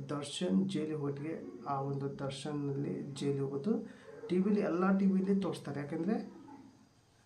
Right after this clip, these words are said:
ಆ ಒಂದು ದರ್ಶನ್ ಯಾವಾಗ ಜೈಲಿಗೆ ಹೋದ್ರು, ಏನು ಮಾಡ್ತಾರೆ, ಯಾವ ಜೈಲಿಗೆ ಹಾಕಿದ್ದಾರೆ, ಇವ್ರು ಏನು ಊಟ ಮಾಡ್ತಾರೆ, ಅದೆಲ್ಲದೂ ಕೂಡ ಟಿ ವಿಲಿ ತೋರಿಸುತ್ತೆ. ಅದು ಜನ ನೋಡ್ತಾರೆ. ಯಾಕೆಂದರೆ ದರ್ಶನ್ ಮೇನ್ ವ್ಯಕ್ತಿ. ಈಗ ಒಂದು ಏನಾದರೂ ದೊಡ್ಡ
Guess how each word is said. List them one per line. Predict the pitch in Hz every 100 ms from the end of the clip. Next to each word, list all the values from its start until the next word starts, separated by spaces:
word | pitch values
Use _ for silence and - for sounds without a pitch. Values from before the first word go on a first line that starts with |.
| _ - - 139
ಆ | 156 180 196
ಒಂದು | 196 196 190
ದರ್ಶನ್ | 156 - 170 156
ಯಾವಾಗ | 151 160 143 139
ಜೈಲಿಗೆ | 151 147
ಹೋದ್ರು, | 147 165 143
ಏನು | 151 143
ಮಾಡ್ತಾರೆ, | 139 139 147 156 143
ಯಾವ | 139 139
ಜೈಲಿಗೆ | 143 143
ಹಾಕಿದ್ದಾರೆ, | 139 139 139 143 147
ಇವ್ರು | 143 135 135 147
ಏನು | 147
ಊಟ | 143 139 139
ಮಾಡ್ತಾರೆ, | 135 143 143 139
ಅದೆಲ್ಲದೂ | 139 160 180 180 -
ಕೂಡ | 160 170 -
ಟಿ | 151
ವಿಲಿ | 147 143
ತೋರಿಸುತ್ತೆ. | 139 143 - - - 156
ಅದು | 220 285 - - - 143
ಜನ | 151 180 170
ನೋಡ್ತಾರೆ. | 156 143 135 143
ಯಾಕೆಂದರೆ | 175 180 240 285 - - - - - - - - 147
ದರ್ಶನ್ | 170 202 196 196 151 151
ಮೇನ್ | 160 170 139
ವ್ಯಕ್ತಿ. | 139 - - - - - - - - -
ಈಗ | 170 165 165 160
ಒಂದು | 180 175 175
ಏನಾದರೂ | 180 180 175 175 180 180 - - - - - - - - 139 - - - 147 147
ದೊಡ್ಡ | 147